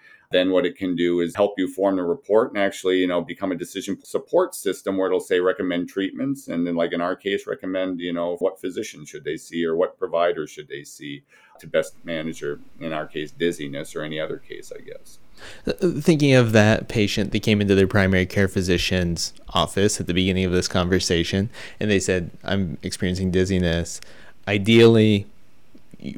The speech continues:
Speaker 2: with the use of artificial intelligence, what might their path look like?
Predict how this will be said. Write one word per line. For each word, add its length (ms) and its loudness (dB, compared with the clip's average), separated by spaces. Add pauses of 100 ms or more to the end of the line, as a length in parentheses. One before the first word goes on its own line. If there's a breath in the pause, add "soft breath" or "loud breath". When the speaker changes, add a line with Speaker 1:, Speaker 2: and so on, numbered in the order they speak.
Speaker 2:
with 160 0
the 80 4
use 220 6
of 80 4
artificial 400 6
intelligence, 600 4
what 440 4
might 460 2 (380)
their 200 6
path 380 -2
look 300 -2
like? 460 -2